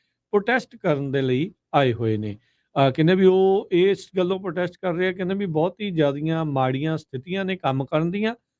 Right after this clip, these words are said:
ਤੇ ਉਸ ਦੇ ਨਾਲ-ਨਾਲ ਜਿਹੜੀਆਂ ਵੇਜਿਸ ਆ, ਤਨਖਾਹਾਂ ਆ, ਉਹ ਵੀ ਬਹੁਤ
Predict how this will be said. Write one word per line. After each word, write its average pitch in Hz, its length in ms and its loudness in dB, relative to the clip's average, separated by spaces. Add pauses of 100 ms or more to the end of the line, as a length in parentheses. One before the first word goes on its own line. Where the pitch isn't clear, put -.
(160)
ਤੇ 196 60 4
ਉਸ 220 160 2
ਦੇ 247 160 -4
ਨਾਲ-ਨਾਲ 214 840 -2
ਜਿਹੜੀਆਂ 190 420 -2
ਵੇਜਿਸ 151 500 -2
ਆ, 156 200 2
ਤਨਖਾਹਾਂ 165 680 -6
ਆ, - 160 -8
ਉਹ 185 80 -4
ਵੀ 202 120 -6
ਬਹੁਤ 143 540 -4